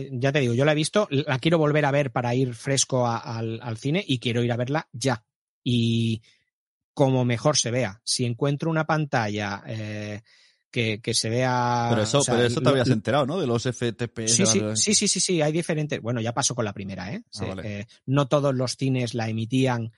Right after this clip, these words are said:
Speaker 1: eh, cómo se había, eh, cómo se había grabado. La película, en teoría, se ha grabado para ver en un tipo de, de proyector diferente al que tienen todos los cines. Bueno, eso. Y sí, sí, yo voy a intentar verla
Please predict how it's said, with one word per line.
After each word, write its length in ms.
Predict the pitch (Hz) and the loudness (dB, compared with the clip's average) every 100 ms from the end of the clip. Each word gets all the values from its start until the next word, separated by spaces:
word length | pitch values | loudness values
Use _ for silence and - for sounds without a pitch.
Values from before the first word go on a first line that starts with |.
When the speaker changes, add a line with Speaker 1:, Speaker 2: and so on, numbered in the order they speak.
| _ _ _ 110 | _ _ _ -8
Speaker 1:
eh, 120 | 113 | -6
cómo 320 | 127 117 110 | -2 -2 0
se 160 | 107 117 | -2 -2
había, 800 | 110 120 110 104 101 101 101 - - | -2 -2 -2 -4 -6 -8 -10 -14 -14
eh, 280 | 110 107 107 | -12 -10 -8
cómo 180 | 123 110 | -4 -2
se 120 | 113 | -2
había 160 | 110 107 | -2 -4
grabado. 340 | 104 143 147 | 0 2 2
La 100 | 139 | 0
película, 360 | 123 127 143 131 | -2 -4 -2 -2
en 100 | 117 | -2
teoría, 400 | 123 117 127 120 | 0 0 0 0
se 140 | 131 | 0
ha 60 | 123 | -2
grabado 360 | 117 120 120 | 0 0 -2
para 180 | 117 113 | -2 -2
ver 200 | 117 117 | -2 -2
en 100 | 113 | -2
un 140 | 120 117 | -2 -4
tipo 240 | 196 113 | -4 -2
de, 340 | 113 113 107 - _ _ | -2 -2 -4 -8 _ _
de 160 | 127 | -4
proyector 600 | 117 120 110 - 135 131 123 | -2 -2 -2 0 2 2 2
diferente 560 | 117 117 123 123 120 | -2 -2 -2 -2 -2
al 140 | 113 110 | -4 -4
que 120 | 113 | -6
tienen 220 | 120 113 | -2 -2
todos 180 | 113 107 | -2 -4
los 140 | 107 | -4
cines. 240 | 151 151 127 | -2 -2 -2
Bueno, 220 | 110 - | -4 -4
eso. 360 | 123 139 131 131 _ - - _ _ _ | -4 -2 -2 -4 _ -20 -20 _ _ _
Y 80 | - | -2
sí, 140 | 127 147 | 0 2
sí, 200 | 156 151 | 2 2
yo 120 | 147 | 2
voy 120 | 180 | 2
a 40 | |
intentar 440 | 185 160 143 147 143 | 0 0 0 0 0
verla 440 | 151 160 214 - | -2 -2 -4 -6